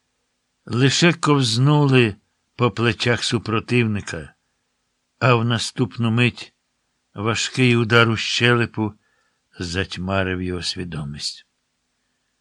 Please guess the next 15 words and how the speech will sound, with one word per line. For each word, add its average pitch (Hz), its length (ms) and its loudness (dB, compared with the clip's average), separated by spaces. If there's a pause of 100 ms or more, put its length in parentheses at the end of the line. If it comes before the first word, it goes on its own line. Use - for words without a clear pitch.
(120)
В 120 100 -6
останніх 127 760 2
її 123 140 4
проблисках 110 1000 -4 (880)
Сергій 120 420 0
підняв 107 480 0
руки, 101 480 -6 (1080)
відчуваючи, 120 1080 0 (720)
що 123 320 -2
захиститися 113 1040 -2
від 101 160 -4
ножа 104 460 -2 (600)
тепер 131 600 4
немає 110 560 0
шансів, 107 840 -2